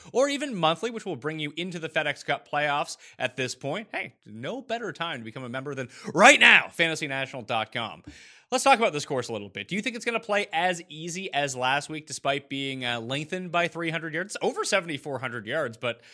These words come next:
everyone I've talked to, including myself, like, doing the research on it, does not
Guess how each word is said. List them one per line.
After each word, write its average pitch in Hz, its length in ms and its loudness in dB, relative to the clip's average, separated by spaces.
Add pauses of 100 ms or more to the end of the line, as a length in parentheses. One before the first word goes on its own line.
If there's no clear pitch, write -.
(400)
everyone 214 320 4
I've 180 120 2
talked 202 300 6
to, 120 140 -2
including 165 340 -2
myself, 135 500 0
like, 120 140 -2
doing 156 180 -6
the 117 60 -4
research 160 340 -6
on 110 120 -2
it, 104 80 -10
does 113 200 -6
not 139 260 -2